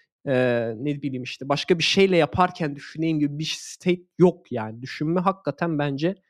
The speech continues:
tek bir state olarak sadece o an ne yapıyorsun? Sadece düşünüyorum şeklinde olması gerekiyor. Ben bunu bazen yatmadan önce yapıyorum. Yatağa uzandığım zaman da yapacak hiçbir şey yok. Eee, sadece böyle hani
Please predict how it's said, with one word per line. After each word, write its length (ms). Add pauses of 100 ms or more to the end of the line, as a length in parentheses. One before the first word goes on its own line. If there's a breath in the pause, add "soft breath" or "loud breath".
(180)
tek 240
bir 60
state 340
olarak 240
sadece 440
o 140
an 140
ne 60
yapıyorsun? 380
Sadece 400
düşünüyorum 520
şeklinde 440
olması 320
gerekiyor. 460 (420)
Ben 180
bunu 180
bazen 420 (400 soft breath)
yatmadan 520
önce 240
yapıyorum. 480 (320)
Yatağa 340
uzandığım 480
zaman 400
da 200
yapacak 400
hiçbir 200
şey 200
yok. 260 (200)
Eee, 320
sadece 480
böyle 240
hani 280